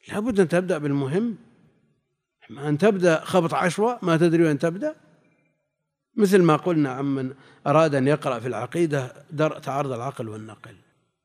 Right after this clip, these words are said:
وهو ما قرأ لا كتاب التوحيد ولا الواسطي، يمكن ما قرأ ولا الأصول الثلاثة،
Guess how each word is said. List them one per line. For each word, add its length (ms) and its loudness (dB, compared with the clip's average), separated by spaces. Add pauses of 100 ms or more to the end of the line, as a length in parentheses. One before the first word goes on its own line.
(440)
وهو 160 2
ما 180 6
قرأ 420 -2
لا 160 -2
كتاب 280 -6
التوحيد 640 -6
ولا 160 -6
الواسطي، 400 -6
يمكن 220 -2
ما 120 2
قرأ 200 0
ولا 180 4
الأصول 260 0
الثلاثة، 500 -16